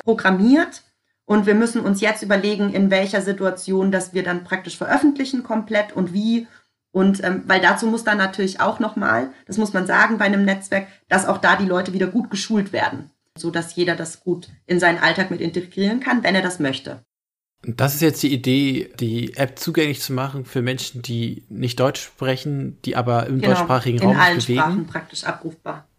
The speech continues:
Speaker 1: Ja.
Speaker 2: Genau. Und was ich noch gedacht hatte, hattet ihr auch schon mal die Idee zu sagen, wir gehen auch in den französischsprachigen Bereich, weil hier gibt's sowieso Leute, die auch Französisch sprechen. Und in Frankreich gibt's auch Leute, die so eine App interessant finden.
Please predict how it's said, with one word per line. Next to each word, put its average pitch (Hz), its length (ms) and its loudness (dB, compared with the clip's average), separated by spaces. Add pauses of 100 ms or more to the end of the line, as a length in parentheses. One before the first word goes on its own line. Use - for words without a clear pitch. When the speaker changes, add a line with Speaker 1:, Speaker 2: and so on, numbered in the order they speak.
(200)
Speaker 1:
Ja. - 80 2
Speaker 2:
Genau. 110 260 -2 (200)
Und 131 260 2
was 135 160 2
ich 156 160 -2
noch 156 160 0
gedacht 147 340 0
hatte, 135 360 0 (360)
hattet 127 360 -4
ihr 135 100 2
auch 131 60 0
schon - 120 -6
mal 127 60 2
die 127 80 0
Idee 131 100 -2
zu - 80 -10
sagen, 123 380 -2
wir 147 260 0
gehen 131 760 -4
auch 131 280 -2
in 123 320 -4
den 120 360 0
französischsprachigen 120 1400 -4
Bereich, 123 580 -2
weil 117 400 -2 (160)
hier 127 140 -2
gibt's 120 180 -2
sowieso 123 220 0
Leute, 120 300 2
die 120 260 -2
auch 117 80 -6
Französisch 117 400 -4
sprechen. 131 380 -6 (440)
Und 117 440 -2
in 117 120 -4
Frankreich 113 400 -4
gibt's - 220 -12
auch 123 280 -4
Leute, 120 220 -2
die 113 120 -2
so 117 100 -6
eine 107 160 -4
App - 180 -8
interessant 113 400 -6
finden. 101 340 -10